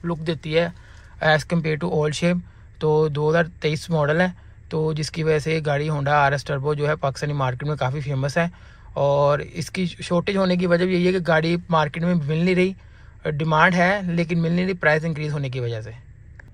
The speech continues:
अच्छा, जो मैं इसके अंदर main फीचर्स आपको बताता हूँ, जिसके अंदर जो main feature Turbo आरएस में दिया गया जो Orion में नहीं है, अ, Adaptive Cruise Sensing System और लेन असिस्ट Mode दिए गए हैं। अच्छा, Adaptive Cruise का मकसद क्या होता है कि अगर आपने, अ, लॉन्ग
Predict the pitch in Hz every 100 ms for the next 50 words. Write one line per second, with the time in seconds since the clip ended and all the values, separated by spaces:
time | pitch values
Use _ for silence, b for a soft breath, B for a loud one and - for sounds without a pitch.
0 | B B B B B - 165 175 180 170
1 | 165 165 - 165 165 170 160 156 147 139
2 | 147 151 143 135 147 131 135 147 143 135
3 | - 139 139 135 131 131 131 143 127 120
4 | 127 123 127 147 131 127 147 147 131 127
5 | 139 143 127 131 143 151 B B B -
6 | 143 143 147 135 160 - 143 156 156 147
7 | 139 127 143 151 139 160 156 147 135 139
8 | 156 135 - 143 131 127 131 117 117 -
9 | 143 147 147 143 160 185 180 175 170 165
10 | 147 160 151 156 160 160 156 151 147 143
11 | 151 151 147 139 147 147 139 147